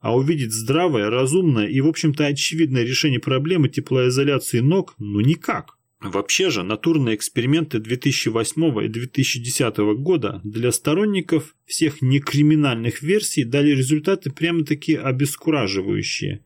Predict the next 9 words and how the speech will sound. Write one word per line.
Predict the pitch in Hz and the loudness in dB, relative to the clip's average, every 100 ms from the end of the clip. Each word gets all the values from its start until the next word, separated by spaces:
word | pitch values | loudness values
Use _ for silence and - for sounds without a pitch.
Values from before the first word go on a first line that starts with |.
| - | 2
Никто | 131 175 - 240 | 2 4 0 -2
из | 185 | -2
участников | 175 185 156 165 135 117 | 0 0 0 -2 -2 2
не | 156 | 2
причинил | 156 160 - 208 190 | 4 2 2 2 2
себе | - 147 | 2 0
скальпированных | 151 - 143 139 196 175 151 123 123 - | 0 0 -2 0 2 4 4 2 0 0
ран | 127 156 120 | 2 4 4
рук, | 156 156 - | 4 0 -8